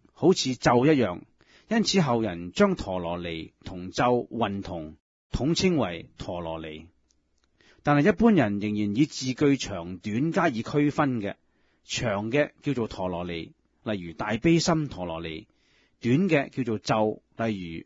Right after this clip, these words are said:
六字大明咒、十小咒、往生咒。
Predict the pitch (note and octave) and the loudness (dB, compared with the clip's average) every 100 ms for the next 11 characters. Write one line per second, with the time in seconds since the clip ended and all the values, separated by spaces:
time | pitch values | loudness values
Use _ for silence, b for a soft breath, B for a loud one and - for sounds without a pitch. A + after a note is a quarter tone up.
0 | _ A#2 - - G#2+ G#2+ G2+ G#2+ F2+ E2+ | _ -8 -8 -10 -10 -8 -6 -6 -8 -6
1 | B2 A2 G#2+ - G#2+ - - A2+ D3 A#2 | -2 -2 -4 -8 -12 -10 -4 -2 0 0
2 | G#2+ - G2 F2 G#2 A#2 D3 A#2+ G#2 F#2+ | 0 -4 -8 -8 -6 -2 0 0 -4 -6